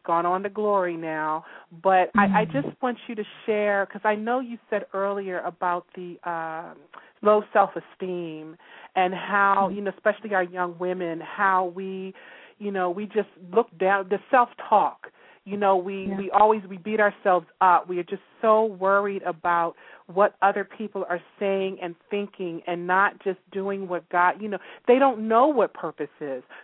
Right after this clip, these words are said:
Speaker 1: So if you could just
Speaker 2: Yeah.
Speaker 1: share one more time, Nancy, you know, uh, with them, you know, just as, as we leave, uh, your thoughts about, 'cause you said you s-, yourself, you suffered from that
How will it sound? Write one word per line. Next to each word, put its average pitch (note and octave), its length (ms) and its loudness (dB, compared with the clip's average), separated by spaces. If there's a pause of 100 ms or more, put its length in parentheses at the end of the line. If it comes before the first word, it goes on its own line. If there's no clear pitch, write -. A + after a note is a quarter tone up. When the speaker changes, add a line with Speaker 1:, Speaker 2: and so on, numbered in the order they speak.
Speaker 1:
So A3 160 4
if A3+ 180 0
you D4 100 2
could E4 220 -2
just C#4 220 -6
Speaker 2:
Yeah. - 60 -20
Speaker 1:
share G#3+ 240 0
one G3+ 260 -2
more B3 200 -2
time, G#3+ 600 -6
Nancy, F3+ 640 -10
you G3 100 -10
know, E3+ 420 -6
uh, E3+ 240 -6 (240)
with G3+ 260 4 (120)
them, F3+ 640 0
you F#3+ 140 -8
know, E3+ 280 -4
just F3 220 -10 (120)
as, F3+ 140 0 (180)
as F3+ 220 0
we F#3 140 -12
leave, F3+ 500 -8 (580)
uh, E3+ 420 -4 (100)
your G#3+ 200 4 (140)
thoughts A3+ 460 6
about, F3+ 520 -2 (120)
'cause A3 200 -8
you A3+ 100 -6 (100)
said A#3+ 200 4
you A#3+ 100 -6
s-, - 240 -8
yourself, G#3+ 520 2
you F#3+ 80 -18 (120)
suffered G#3 280 0
from F3 180 -12
that D3+ 260 -10